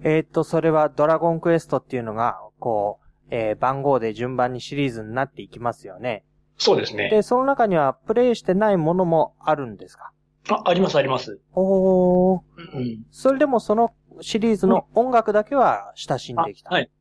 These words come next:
Speaker 2: 知ってますっていう。
Speaker 1: へー。
Speaker 2: <laughs> 不思議なもんで。<laughs>
Speaker 1: そうなんですか。なんか聞いてると、そうするとドラゴンクエストっていうのはもうゲームというよりは、なんて言うんでしょう。総合芸術というか、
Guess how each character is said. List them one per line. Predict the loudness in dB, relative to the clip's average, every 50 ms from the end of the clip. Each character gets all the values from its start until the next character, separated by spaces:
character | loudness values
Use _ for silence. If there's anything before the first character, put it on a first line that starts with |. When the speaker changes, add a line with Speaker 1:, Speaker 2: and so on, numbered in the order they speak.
| _ _ _
Speaker 2:
知 | -6 -6 -6 -4
っ | -4
て | -2
ま | -2 -2 -4
す | -6 -8 _
っ | -4
て | -2 0
い |
う。 | 2
Speaker 1:
へ | 2 2 2 2 4 4 6 6 6 4 4 2 2 2 0 0 0 0 0 2 2 2 4 4 4 4 4 4 2 2
ー。 |
Speaker 2:
<laughs> | 2
不 |
思 | 2 2
議 | 2 2 2
な | 2 4 6
も | 6 6 6
ん | 4 2
で。 | 2 0 0 0 -2 -4 -2 0 0 0 0 -2 -4 -4 -4 -4 -4 -6 _
<laughs> | _ _ _ _ _ _ _ _ _ _ _ _ _ _ _
Speaker 1:
そ | -20 -12 -6 -4 0 0 0 0 0
う |
な | 0 -2 -2
ん | -4 -6
で | -10 -12
す | -12 -12
か。 | -12 -12 -12 -14 -20 _ _ _ _ _ -4
な | -2 -2
ん |
か | 0 -2
聞 | -4 -6 -10 -8
い | -6
て | -4 -4
る | -4 -2
と、 | 0 0 2 2 2 0 -4
そ | -4 -2 -2
う | 0
す | 2 0
る | 0 0
と | 0 -2 0
ド | 0 0 0
ラ | 2 2 2
ゴ | 2 2 0
ン | 0
ク | 2 2 2
エ | 2
ス | 0 0
ト | -2 -2
っ | -2
て | _ -4 -4
い | -2
う |
の | -2 -2
は | -2 0
も | 2 2 2 2 2 0 -4 -8
う | -8
ゲ | -4 -2 0 0 0 2
ー | 2
ム | 0 0
と | 2 0 0
い | 2 2
う |
よ | 2 2 0
り | 0 -2
は、 | -2 0 0 0 -2 -6 _ _ _ _ _ _ _ -14
な | -10 -8 -6 -6
ん | -6
て | -8 -8 -10
言 |
う | -10
ん | -10
で | -14 -16
し | -16 -16
ょ | -16 -16 -18
う。 | _ _ _
総 | -18 -6 -2 0 0 0 2
合 | 2 2 2 4 2 2
芸 | 2 2 2 2 2
術 | 2 -2 -4 -6 -8 -12
と | -10 -6
い | -2 -2 -2
う | -2
か、 | -2 -2 -2 -4 -4 -6